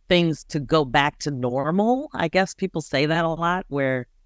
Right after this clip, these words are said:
you're going back to normal. Like, even with the pandemic, it was like, "Okay, when are we gonna get back to where we were?" But it's almost like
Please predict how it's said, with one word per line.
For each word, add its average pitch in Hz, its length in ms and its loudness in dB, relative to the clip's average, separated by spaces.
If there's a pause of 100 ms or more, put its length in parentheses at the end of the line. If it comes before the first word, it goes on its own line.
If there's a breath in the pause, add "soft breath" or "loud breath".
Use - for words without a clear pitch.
(300)
you're 135 120 -2
going 156 420 2
back 147 280 2
to - 140 -8
normal. 143 320 0
Like, 135 180 2
even 180 200 4
with 170 120 2
the - 60 -12
pandemic, 143 640 2
it 123 80 2
was 120 140 0
like, 120 220 2
"Okay, 151 420 0
when 147 200 0
are 175 80 0
we 180 120 0
gonna 160 160 2
get 139 200 2
back 131 340 2
to 156 100 -6
where 131 240 2
we 123 160 0
were?" 120 500 0 (880)
But 175 120 6
it's 165 160 2
almost 214 400 2
like 160 340 2